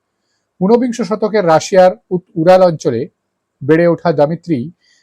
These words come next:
বড়দের পাশাপাশি ছোটদের জন্য লিখে গেছেন অনেক গল্প এবং উপন্যাস। তবে তাঁর নিজের সবচেয়ে প্রিয় ছিল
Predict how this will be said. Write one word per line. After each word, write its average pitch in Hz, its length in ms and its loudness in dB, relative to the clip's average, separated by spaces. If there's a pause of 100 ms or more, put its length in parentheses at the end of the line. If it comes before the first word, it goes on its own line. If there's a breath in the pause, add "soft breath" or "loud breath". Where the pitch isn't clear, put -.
(180)
বড়দের 190 380 4
পাশাপাশি 202 640 -2
ছোটদের 185 420 -6
জন্য 185 240 -4
লিখে 185 320 -2
গেছেন 165 300 -4
অনেক 180 360 -6
গল্প 147 420 0
এবং 139 240 -6
উপন্যাস। 131 600 -10 (520)
তবে 180 360 2 (300)
তাঁর 170 180 0
নিজের 180 400 0
সবচেয়ে 202 460 -2
প্রিয় 170 260 -2
ছিল 156 260 0